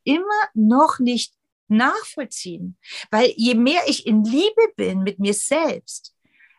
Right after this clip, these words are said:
und, äh, äh, mit meinen Frauen, äh, so im, im Job oder eben, ich merk das ja so, wie ich mit meinen Mitmenschen umgehe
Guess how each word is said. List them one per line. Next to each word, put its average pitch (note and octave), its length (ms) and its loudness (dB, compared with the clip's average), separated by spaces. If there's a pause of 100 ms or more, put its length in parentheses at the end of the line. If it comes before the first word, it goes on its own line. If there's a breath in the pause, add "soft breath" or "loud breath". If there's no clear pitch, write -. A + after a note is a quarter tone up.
und, A3 180 0
äh, - 140 -8 (260)
äh, - 360 -8
mit C4 220 0
meinen A#3 220 4
Frauen, A#3 680 0
äh, - 400 -14
so A#3+ 140 -4
im, G3+ 180 -4
im G#3 260 -2
Job D4+ 260 -2
oder G3 160 -2
eben, A3 240 2 (140)
ich A#3 140 -4
merk A#3 220 0
das - 180 -6
ja - 200 -4
so, A3+ 180 -4
wie A#3 140 0
ich A3+ 140 -2
mit G#3+ 200 -2
meinen G3+ 280 0
Mitmenschen E4+ 580 -4
umgehe F3+ 600 -8